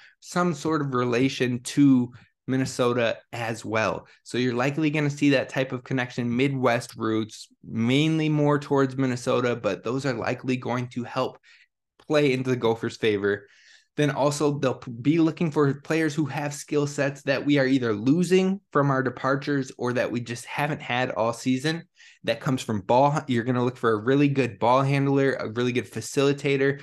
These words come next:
someone to take up that mantle that Ta'Lon Cooper had in the facilitating area, and ball handling has been a need for the Gophers all season this season.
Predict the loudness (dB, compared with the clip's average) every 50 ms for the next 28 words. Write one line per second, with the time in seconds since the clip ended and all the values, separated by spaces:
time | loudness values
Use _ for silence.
0 | -16 -20 -10 -4 -2 0 2 2 0 0 -2 -4 -2 -2 -2 0 0 0 0 2
1 | 2 2 2 2 0 0 0 0 0 -2 -2 0 0 -2 -2 -4 -8 -6 -2 0
2 | 0 0 0 -2 -2 -4 -4 -4 -2 -4 -4 -2 -2 -2 -2 -2 -2 -2 -4 -6
3 | -6 -10 -12 -8 -4 -2 0 0 0 -2 -2 0 0 0 0 -2 -4 -4 -4 -2
4 | -2 -2 -2 -2 -4 -6 -10 -20 -18 -10 -6 -6 -4 -4 -2 0 2 2 2 2
5 | 0 0 0 0 0 0 0 -2 -2 -6 -8 -8 -4 -2 0 0 0 0 0 0
6 | 0 0 2 0 0 0 0 0 0 0 2 2 2 0 0 0 -4 -6 -4 -4
7 | -4 -4 -2 -4 -4 -4 -4 -4 -4 -4 -4 -4 -2 0 0 0 0 -2 -6 -8
8 | -8 -6 -4 -4 -4 -4 -8